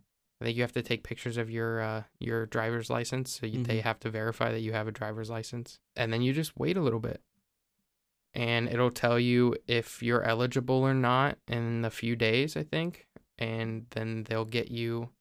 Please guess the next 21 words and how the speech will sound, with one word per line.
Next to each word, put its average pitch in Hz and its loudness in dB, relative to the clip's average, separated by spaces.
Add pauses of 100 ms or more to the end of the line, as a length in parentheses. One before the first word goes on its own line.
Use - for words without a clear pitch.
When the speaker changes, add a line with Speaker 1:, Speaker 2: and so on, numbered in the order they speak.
(100)
Speaker 1:
the 117 -4
supplies 113 -4
that 120 -4
you 117 -2
need, 113 -2
other 113 0
than 113 -6
a 107 -6
car, 107 -4
obviously. 117 -4 (260)
Speaker 2:
Mm-hmm. 117 -2 (640)
Speaker 1:
So 120 2
it - 2
really 139 2
only 127 4
takes, - -2 (280)
I 120 2
think, 160 -4
max 117 2
two 117 -2
weeks 113 -6